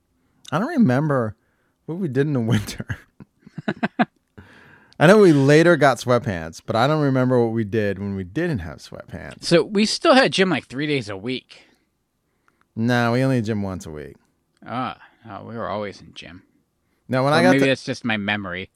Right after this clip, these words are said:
Speaker 1: When I got to middle school, then you brought your gym clothes in a gym bag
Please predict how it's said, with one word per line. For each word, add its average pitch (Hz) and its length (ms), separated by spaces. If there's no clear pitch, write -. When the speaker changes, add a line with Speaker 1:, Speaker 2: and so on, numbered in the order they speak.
Speaker 1:
When 127 140
I 131 160
got 143 220
to 107 520
middle 123 280
school, 104 280
then 87 400
you 110 180
brought 101 320
your 101 140
gym 110 260
clothes 104 340
in 95 100
a 90 40
gym 95 320
bag 90 500